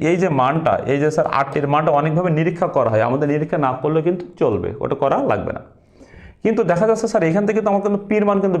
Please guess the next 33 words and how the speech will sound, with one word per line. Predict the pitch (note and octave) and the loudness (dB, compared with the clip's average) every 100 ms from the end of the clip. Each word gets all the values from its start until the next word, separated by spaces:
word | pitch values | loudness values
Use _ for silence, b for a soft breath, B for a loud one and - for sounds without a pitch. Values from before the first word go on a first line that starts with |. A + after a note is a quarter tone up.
| C#3+ | 2
বের | C#3 | 2
হয় | A#2+ G2 | 0 -2
নাই, | D#2+ - - b b b - | -6 -12 -20 b b b -4
আবার | C3+ F3 | 0 2
আমাদের | G3 D#3 | 2 2
দক্ষতা | - - G#3+ F#3+ | 0 2 2 2
বের | D#3+ C3 | 2 2
করতে | C3 | 0
হবে, | A2+ A2+ | 0 0
দক্ষতা | C3 F#3+ F#3+ | 0 0 -2
কিন্তু | F#3 F3+ | 0 2
বের | C#3+ B2 | 2 2
হচ্ছে | A#2 G2+ - G2+ | 0 -4 -4 -6
না। | - - B B B | -6 -16 B B B
তাহলে | C3 C3+ | -4 -2
পির | C3+ F#3 | 0 2
মান | A3 G3 | 2 2
বের | F#3 F#3+ | 0 0
করতে | G3+ G3+ | 0 0
গেলে | F#3+ C#3 | 2 2
ওই | D3 | 2
যে | D#3+ | 2
এর | E3+ - | 2 2
আগে | D#3 F3 | 2 2
যে | F#3 | 2
অঙ্কটা | F#3+ F#3+ F3+ | 2 2 2
করলাম | D#3+ A2+ A#2+ | 2 2 0
স্যার, | C3+ A#2+ | -2 -2
টিয়ারিং | E3 E3+ F3+ G3+ | 0 2 2 0
এবং | E3 E3 D#3 | 0 0 0
শেয়ারিং | D#3 A#2+ A2+ | 0 2 2
দুইটা | A#2+ D#3+ F3 | 0 0 -2
কিন্তু | F#3 | -2